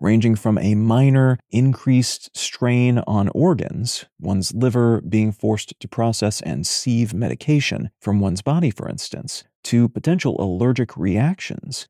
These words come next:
barely noticeable and annoying, all the way up to significant and possibly dangerous.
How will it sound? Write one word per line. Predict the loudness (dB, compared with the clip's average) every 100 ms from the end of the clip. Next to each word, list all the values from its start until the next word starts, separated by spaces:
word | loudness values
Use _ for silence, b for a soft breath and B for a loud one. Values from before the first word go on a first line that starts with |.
| -12
barely | -2 2 4 4 4
noticeable | 2 2 2 2 0 0 0
and | 0 -2
annoying, | -2 0 2 4 2
all | 0 -2 0
the |
way | 2 2
up | 0
to | -6
significant | -10 -4 -2 -2 0 -2 -2
and | -6 -6
possibly | -8 -10 -10 -8
dangerous. | -2 2 2 2 -2 -10 -14 -16